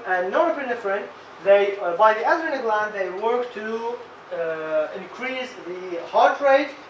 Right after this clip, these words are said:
of the body, and increase the flow of the blood to the, all the muscles, and thus increasing the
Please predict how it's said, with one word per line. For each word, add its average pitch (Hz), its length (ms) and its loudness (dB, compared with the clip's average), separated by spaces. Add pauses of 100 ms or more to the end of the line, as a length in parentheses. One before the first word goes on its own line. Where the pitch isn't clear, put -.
(180)
of 226 180 6
the 269 80 -2
body, 247 460 2 (100)
and 170 100 -8
increase 247 320 -8
the 302 80 0
flow 285 220 0
of 254 260 2
the 247 60 -12
blood 247 320 2
to - 380 -16
the, - 60 -10
all 277 180 10
the 277 100 2
muscles, 254 420 4 (300)
and 214 180 -8
thus 240 360 2 (240)
increasing 190 520 -8 (260)
the 156 280 -12